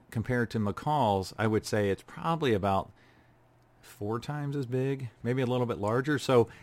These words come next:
picture, I guess, a, a W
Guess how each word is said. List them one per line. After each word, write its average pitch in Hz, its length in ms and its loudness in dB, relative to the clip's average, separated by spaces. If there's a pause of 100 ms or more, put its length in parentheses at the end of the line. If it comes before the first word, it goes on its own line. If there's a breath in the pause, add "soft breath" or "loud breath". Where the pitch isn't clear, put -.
(120 loud breath)
picture, 185 540 -2 (640 loud breath)
I 104 40 -6
guess, 131 220 0
a, 95 120 0 (260)
a 107 80 0
W 147 580 0